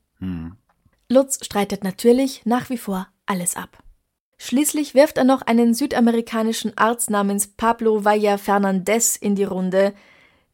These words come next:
Speaker 2: Der sei Teil der Drogen- und Organmafia gewesen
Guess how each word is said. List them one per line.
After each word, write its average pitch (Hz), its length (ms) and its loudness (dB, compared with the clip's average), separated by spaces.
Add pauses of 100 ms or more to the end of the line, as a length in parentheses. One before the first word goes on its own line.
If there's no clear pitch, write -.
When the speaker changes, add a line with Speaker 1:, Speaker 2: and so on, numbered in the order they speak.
Speaker 2:
Der 226 200 4
sei 202 240 2
Teil 220 380 2
der 190 180 0
Drogen- 202 540 2
und 202 300 -2
Organmafia 190 880 4
gewesen 190 680 -2